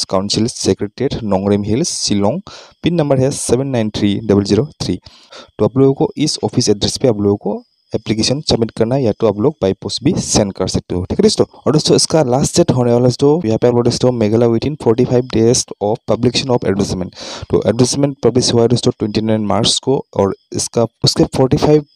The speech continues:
days के बाद इसका last डेट होने वाला है दोस्तों, ठीक है। तो मतलब मान लो आप लोग मई की थर्टीन, फ़ोर्टीन ऐसा कुछ मान लो, ठीक है दोस्तों।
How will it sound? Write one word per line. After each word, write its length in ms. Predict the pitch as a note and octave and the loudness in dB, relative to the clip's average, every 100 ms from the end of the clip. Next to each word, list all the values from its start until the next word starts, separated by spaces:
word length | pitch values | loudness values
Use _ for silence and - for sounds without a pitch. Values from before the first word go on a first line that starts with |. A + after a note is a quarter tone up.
| - | -4
days 260 | A2 B2 - | 0 2 0
के 120 | C3 | -2
बाद 180 | A#2+ A#2 | 0 0
इसका 340 | - - B2+ C#3+ | -2 -4 -4 -2
last 300 | G#2+ G2+ - | 0 0 0
डेट 140 | G2+ | 0
होने 160 | G2 F#2+ | 2 2
वाला 120 | F2+ | 0
है 60 | F2+ | 0
दोस्तों, 260 | F2+ F#2 F#2 | -2 -2 -4
ठीक 100 | E3+ | 0
है। 100 | F3 - - - | 0 0 -20 -8
तो 80 | G2+ | -2
मतलब 320 | G2+ G#2+ G#2+ | -2 0 0
मान 220 | G#2 G#2 | 0 0
लो 80 | A#2+ | 0
आप 260 | G#2+ G#2+ B2 | 0 0 0
लोग 120 | C3 A2+ G#2 | -2 -4 -2
मई 220 | F#2+ F#2+ - | 0 0 -2
की 140 | C3 F3 - - | -8 -8 -10 -2
थर्टीन, 360 | G#2 - C3+ D#3 _ | -2 -2 -6 -8 _
फ़ोर्टीन 300 | - G#2 A#2+ | -2 0 2
ऐसा 200 | A2 G#2+ | 0 -2
कुछ 260 | G#2 G#2 A2 | -2 -4 -2
मान 200 | G2+ F#2 | -4 -2
लो, 100 | F#2 | -2
ठीक 120 | E3 | 0
है 40 | G3+ | -2
दोस्तों। 240 | - | 0